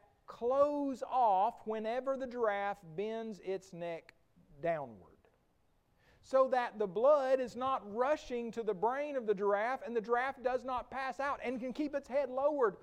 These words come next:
for several minutes at a time? Well, then you, the question, I, I suppose, it begs the question, well, then how does it get any blood to its brain?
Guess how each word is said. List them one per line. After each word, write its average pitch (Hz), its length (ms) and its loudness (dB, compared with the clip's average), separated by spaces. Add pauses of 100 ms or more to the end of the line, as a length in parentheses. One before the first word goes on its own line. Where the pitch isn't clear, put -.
(280)
for 240 140 0
several 294 440 4
minutes 277 440 -2
at 269 120 -4
a 262 60 0
time? 285 460 -10 (2250)
Well, 185 240 0
then 254 220 2
you, 330 240 -4
the 226 100 0
question, 214 600 0 (120)
I, 180 240 -4 (140)
I 208 80 -2
suppose, 226 720 -2 (880)
it 190 200 -10
begs 233 260 2
the 202 120 4
question, 233 540 2
well, 254 160 8
then 277 140 2
how 269 200 -2
does 294 140 -4
it 294 120 -8
get 320 140 0
any 370 420 0 (640)
blood 208 360 6
to 170 160 4
its 151 140 0
brain? 147 240 -4